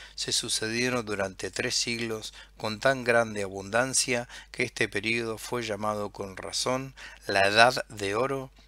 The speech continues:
de la exégesis bíblica. Entre los orientales,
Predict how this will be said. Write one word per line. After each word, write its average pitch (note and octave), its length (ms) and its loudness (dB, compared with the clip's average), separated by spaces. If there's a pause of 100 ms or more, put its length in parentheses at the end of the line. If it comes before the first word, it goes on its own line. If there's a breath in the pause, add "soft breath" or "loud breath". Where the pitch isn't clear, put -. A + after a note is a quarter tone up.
(120)
de G#2+ 160 -2
la G2+ 80 -4
exégesis G#2+ 760 -4
bíblica. F#2 640 -8 (2000 loud breath)
Entre C3 260 4
los A#2+ 300 6
orientales, C3+ 880 6